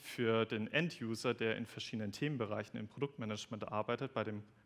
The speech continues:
großen Produkt Data Intelligence, immer wieder die Möglichkeit zu schauen, ob in einem bestimmten Bereich oder in einem bestimmten Zeitraum neue Fragen aufkamen mit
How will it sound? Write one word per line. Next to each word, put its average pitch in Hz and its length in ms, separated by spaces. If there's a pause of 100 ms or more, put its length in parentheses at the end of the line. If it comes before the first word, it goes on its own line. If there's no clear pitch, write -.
großen 123 320
Produkt 123 460
Data 117 200
Intelligence, 123 720 (400)
immer 139 220
wieder 131 180
die 120 140
Möglichkeit 123 600
zu - 100
schauen, 123 360
ob 131 180
in 117 100
einem 117 180
bestimmten 110 520 (320)
Bereich 110 460
oder 107 140
in 107 180
einem 113 220
bestimmten 113 360
Zeitraum 131 720 (340)
neue 120 300
Fragen 143 320
aufkamen 131 640
mit - 280